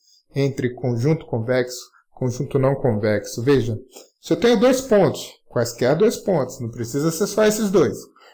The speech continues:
quaisquer que sejam eles, que sejam unidos, eles sejam dentro de uma, de um conjunto de soluções viáveis, eu tenho um conjunto convexo.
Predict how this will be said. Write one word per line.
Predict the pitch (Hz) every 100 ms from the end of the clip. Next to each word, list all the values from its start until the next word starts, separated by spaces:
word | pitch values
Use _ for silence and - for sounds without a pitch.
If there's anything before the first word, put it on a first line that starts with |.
| _ -
quaisquer | 196 190 175 - 202 226
que | -
sejam | - 196 202 190
eles, | 147 117 - - _ _ _
que | -
sejam | 196 208 202 220
unidos, | 214 156 - 139
eles | 160 170
sejam | 175 170 180
dentro | 139 160 208 220 165 151
de |
uma, | 147 135 113 - - -
de | 127
um | 147
conjunto | - 135 123 214 214
de | 165
soluções | 160 135 - 123
viáveis, | 120 113 147 175 131 - - _ _ _
eu | 240
tenho | - 240
um |
conjunto | 247 214 220 220
convexo. | 254 202 208 233 - - 110